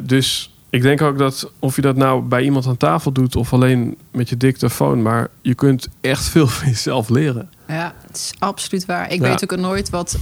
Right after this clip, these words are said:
Speaker 2: eh, nooit, weet ik wel. Als mensen zeggen, "Oh, wij, weet je wel, een titel verzinnen voor een podcast bijvoorbeeld." Want dan mo-, dan moet ik, oké, de essentie eruit halen. Waar hebben we het over gehad? En heel
Speaker 1: Ja.
Speaker 2: vaak weet ik dat eigenlijk bijna niet meer, omdat het zo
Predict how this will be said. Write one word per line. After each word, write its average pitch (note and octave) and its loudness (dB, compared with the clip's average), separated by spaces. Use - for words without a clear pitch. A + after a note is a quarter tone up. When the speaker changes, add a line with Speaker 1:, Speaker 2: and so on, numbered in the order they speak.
Speaker 2:
eh, F3+ -6
nooit, D3 -4
weet E3 -4
ik E3+ -4
wel. C#3+ -6
Als A3 -6
mensen - -6
zeggen, G3+ -4
"Oh, G#3 -4
wij, F3+ -2
weet F#3+ -6
je G#3+ -4
wel, G3+ -4
een F#3 -4
titel B3+ -2
verzinnen F#3 -4
voor F3 -6
een E3+ -4
podcast F#3+ -2
bijvoorbeeld." F3 -4
Want F#3 -4
dan F3+ -2
mo-, F#3+ -6
dan F3+ -4
moet G3 -4
ik, G3 -2
oké, D#3+ -2
de E3 -2
essentie A3 -4
eruit G3 -4
halen. F#3 -2
Waar F#3 -2
hebben F#3 -2
we - -6
het - -4
over F3 -4
gehad? F3 -4
En E3+ -2
heel E3+ 2
Speaker 1:
Ja. A#2+ 4
Speaker 2:
vaak F#3 -2
weet G3+ -2
ik B3 -2
dat F3+ -2
eigenlijk F3 -4
bijna E3+ -2
niet F3 -4
meer, F3 -4
omdat F3+ -4
het E3+ -8
zo G#3+ -4